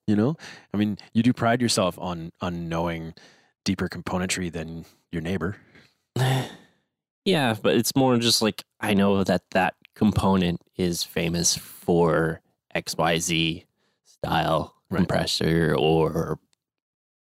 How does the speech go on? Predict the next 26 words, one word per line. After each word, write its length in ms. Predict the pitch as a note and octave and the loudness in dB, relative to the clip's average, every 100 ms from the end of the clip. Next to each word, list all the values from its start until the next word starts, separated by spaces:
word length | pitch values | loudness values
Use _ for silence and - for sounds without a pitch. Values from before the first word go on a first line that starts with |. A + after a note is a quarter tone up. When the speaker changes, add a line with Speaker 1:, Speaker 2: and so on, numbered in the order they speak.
| _ _ _ - | _ _ _ -6
Speaker 2:
um, 500 | - - - - - _ - | -4 -4 -6 -10 -12 _ -4
microphone, 540 | - - - - - _ _ _ _ | -4 -4 -8 -8 -10 _ _ _ _
'cause 100 | - | -4
that's 220 | E2 E2 - | -2 -2 -2
usually 340 | F2+ E2+ D#2+ | -2 0 0
the 160 | E2 E2 | 0 0
two 240 | - F2+ | 0 -4
things 280 | F2 E2 E2+ | -2 -2 0
that 120 | E2 | -2
I 80 | E2 E2 - | -4 -6 -10
geek 220 | E2+ D#2+ | -8 -4
out 160 | D#2 D#2 | -4 -4
the 80 | D#2 | -4
most 260 | D2+ D#2 | -4 -4
about. 220 | - D#2 - | -4 -4 -6
<laughs> 1400 | _ - - - - - - - - E3 - - _ - - _ _ _ _ _ - _ _ _ _ _ _ | _ -20 -20 -20 -16 -16 -8 -8 -6 -12 -8 -12 _ -16 -16 _ _ _ _ _ -20 _ _ _ _ _ _
Speaker 1:
Um, 400 | A2 A2 G#2 F#2+ - _ _ _ _ _ _ _ _ _ | -4 -2 -4 -6 -12 _ _ _ _ _ _ _ _ _
yeah. 300 | - - C#2 - _ _ _ _ _ _ _ _ _ _ _ _ | -16 -16 -16 -20 _ _ _ _ _ _ _ _ _ _ _ _
Anyway, 280 | F#2+ E2+ - | -10 -10 -12
so 200 | - G2+ | -10 -10
we 160 | F2+ G2 | -8 -8
might 160 | E2 - | -8 -8
go 120 | - | -10
down 220 | - - | -10 -10
that 160 | - - | -10 -10
road. 200 | - | -10